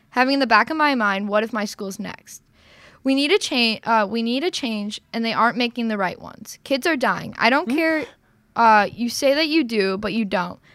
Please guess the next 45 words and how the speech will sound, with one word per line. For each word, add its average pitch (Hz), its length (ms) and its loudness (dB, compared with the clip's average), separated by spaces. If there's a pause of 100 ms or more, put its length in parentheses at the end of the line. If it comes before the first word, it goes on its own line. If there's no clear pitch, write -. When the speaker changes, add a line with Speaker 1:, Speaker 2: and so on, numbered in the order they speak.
Speaker 1:
There 240 100 6
are 247 60 8
twenty-seven 330 540 0
school 269 260 -2
shootings 240 380 -4
just 220 280 0
this 254 240 -4
year. 185 260 -6 (300)
You 254 120 0
f-, - 200 -12 (180)
um, 220 380 4
forced 269 340 2
to 349 60 2
have 339 200 4
people 247 420 -4
have 240 280 -4
kids 208 520 -4 (100)
and 240 140 2
give 226 160 2
up 254 260 4
on 240 160 2
the, 220 180 -2 (420)
give 269 200 4
up 320 200 0
on 254 200 0
them 240 180 -6
once 214 200 -8
they're 220 140 -6
born." 233 400 0
Speaker 2:
Mm-hmm. 349 320 -8
Mm-hmm. 262 180 0 (1400)
Speaker 1:
And 233 160 2
then 226 220 2
I 226 120 4
said, 233 160 2
"I'm 233 100 2
sick 302 200 -2
of 285 120 -2
it, 285 160 4
and 233 100 -2
I 214 60 2
hope 240 320 0
you 202 200 -4
are 196 140 -4
too." - 200 -16